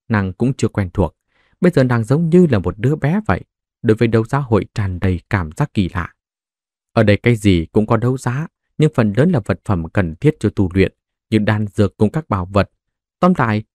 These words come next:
thật là nhiều đấy. Người đợi tí nữa nhìn sẽ biết thôi, nếu người thích cái gì thì đấu giá mà mua nó. Yến Hiểu Kỳ nhìn Tôn Thi Thi cười mà nói,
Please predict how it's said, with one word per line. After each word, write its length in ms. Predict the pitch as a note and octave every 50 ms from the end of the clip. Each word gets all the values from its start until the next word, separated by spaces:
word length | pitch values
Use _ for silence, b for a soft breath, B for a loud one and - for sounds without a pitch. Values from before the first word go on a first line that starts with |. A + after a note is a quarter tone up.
| _ _ -
thật 120 | - A#2+ G2
là 100 | F#2+ F#2
nhiều 300 | F#2+ F2 G2+ F#2+ D#2+ D2+ F2+
đấy. 220 | G#2+ C#3 E3 - _ _ _ _ _ _ _ -
Người 180 | - G#2 G#2 G2
đợi 160 | F#2 F#2+ F#2+
tí 140 | - - B2+
nữa 320 | C3 A#2+ B2 A#2+ D#3 F#3+ F#3 _ _ -
nhìn 220 | G#2 G2 F#2 F2 -
sẽ 100 | - F#2+
biết 180 | C3+ D#3+ E3+ _
thôi, 260 | - C3+ C#3+ C#3 B2 _ _ _ _ _ _
nếu 160 | - A2 A#2 G#2+
người 120 | - G#2 F#2+
thích 180 | - E3 - -
cái 120 | D#3+ D#3+
gì 260 | C3+ A2 G2 F2+ E2 - _
thì 100 | - G#2+
đấu 200 | F#2+ G#2 A#2 C3
giá 240 | - - C#3 E3 G3+
mà 140 | G3+ A#2+ F2+
mua 200 | F2 G2+ G#2 G2
nó. 280 | G2+ A2 C#3 F3+ A3+ - _ _ _ _ _ _ _ _ _ _ _ _ _ _
Yến 140 | - D3 C#3+
Hiểu 140 | C#3 G#2+ F2
Kỳ 180 | - G2+ G2
nhìn 180 | F2 F2 F#2 E2
Tôn 220 | - A2+ G2+ F#2+
Thi 220 | - - G2+ F#2+ -
Thi 220 | - G#2+ G2 F#2+ F#2 _ -
cười 200 | - G#2 F2+ E2
mà 160 | E2+ E2+ D#2+
nói, 320 | E2 F2+ G2+ C3 E3 G#3+